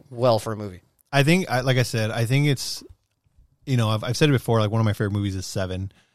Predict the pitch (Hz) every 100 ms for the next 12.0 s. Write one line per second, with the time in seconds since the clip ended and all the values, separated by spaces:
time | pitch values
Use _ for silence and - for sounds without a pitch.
0 | _ _ - 233 113 104 113 107 101 127
1 | 131 120 113 110 107 104 120 123 - 139
2 | 147 151 110 - 127 - - 123 110 -
3 | 113 107 101 101 _ - 113 104 104 107
4 | 104 101 98 92 _ _ _ _ _ _
5 | - 131 - 170 220 - - 156 151 147
6 | - - 127 127 117 - - 120 135 135
7 | - 123 110 120 113 107 - - 123 131
8 | 120 120 104 101 - - - 113 113 113
9 | 110 113 104 101 - - 104 113 113 127
10 | - - - - 120 123 117 170 165 -
11 | 120 117 107 101 - 123 131 123 123 120